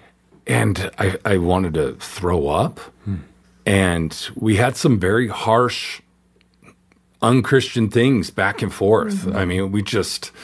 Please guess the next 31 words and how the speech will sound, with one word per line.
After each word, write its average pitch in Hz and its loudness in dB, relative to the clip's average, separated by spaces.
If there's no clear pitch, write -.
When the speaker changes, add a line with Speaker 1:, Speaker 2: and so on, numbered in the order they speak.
Speaker 1:
you 90 -2
know, 82 0
I 95 0
th-, 98 -2
in 92 2
my 107 2
mind, 95 0
I'm 95 0
like, 82 -2
"I'll 104 2
repent 92 -2
to 85 -10
Jesus 90 -4
later. 95 0
I'm 98 2
gonna 80 -2
just 78 -8
flush - -2
out - -2
what 98 -2
I'm 85 -2
feeling." 98 -2
And, 85 -4
um, 80 0
I 107 6
just 110 0
felt, - -4
it's, 139 2
it's - -2
just 147 0
a, 107 -4